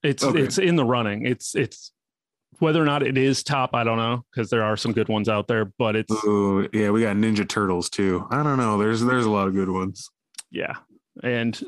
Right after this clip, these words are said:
Speaker 1: I still love the, uh, even though it's a little bit of a different genre, I still love the, uh, Neon Genesis opening for that anime. It's just one of the best theme songs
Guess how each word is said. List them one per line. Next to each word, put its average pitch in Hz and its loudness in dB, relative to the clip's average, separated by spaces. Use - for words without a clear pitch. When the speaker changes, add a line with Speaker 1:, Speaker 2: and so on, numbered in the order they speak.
Speaker 1:
I 113 -4
still 117 -2
love 110 0
the, 107 0
uh, 98 0
even 120 0
though 110 0
it's - -2
a 131 0
little 113 0
bit 104 0
of 101 -6
a - -2
different 113 -4
genre, 120 0
I 110 0
still 123 -2
love 107 -2
the, 110 0
uh, 104 0
Neon 117 0
Genesis 117 -2
opening 113 -2
for 143 0
that 123 2
anime. 113 0
It's 110 -4
just - -4
one 113 0
of 107 0
the 107 0
best - -4
theme 113 -2
songs 104 -2